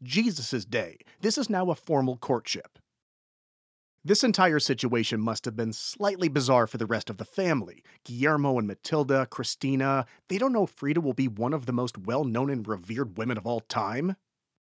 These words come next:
In their minds, she's a pity case, a broken young woman who had so much potential.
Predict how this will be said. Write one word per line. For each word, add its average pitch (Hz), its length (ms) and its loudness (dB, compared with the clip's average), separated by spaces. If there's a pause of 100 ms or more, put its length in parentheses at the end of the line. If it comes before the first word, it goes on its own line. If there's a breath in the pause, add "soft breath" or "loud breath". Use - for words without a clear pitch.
(280)
In 180 180 0
their 156 220 0
minds, 147 500 -2
she's 220 280 -4
a 214 100 0 (120)
pity 226 280 -2
case, - 500 -8 (140 soft breath)
a 139 80 -2
broken 185 440 2
young 143 280 2
woman 127 260 2
who 120 160 -2
had 113 140 -2
so - 360 2
much 123 280 0
potential. 110 640 -4